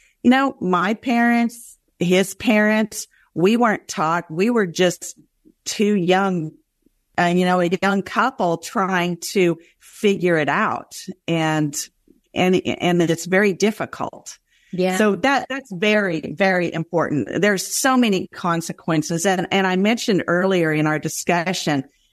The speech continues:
Speaker 1: that one half of the U S population is financially illiterate. That is scary.
Speaker 2: Wow.
Speaker 1: And we've got to stop that generational cycle and start teaching. We are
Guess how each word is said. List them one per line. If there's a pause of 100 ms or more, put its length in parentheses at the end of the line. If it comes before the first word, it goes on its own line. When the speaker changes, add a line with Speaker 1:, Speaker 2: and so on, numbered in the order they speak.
(260)
Speaker 1:
that (460)
one
half
of
the
U
S
population
is
financially
illiterate. (680)
That (120)
is (360)
scary. (220)
Speaker 2:
Wow.
Speaker 1:
And
we've
got
to
stop
that
generational
cycle
and
start
teaching.
We
are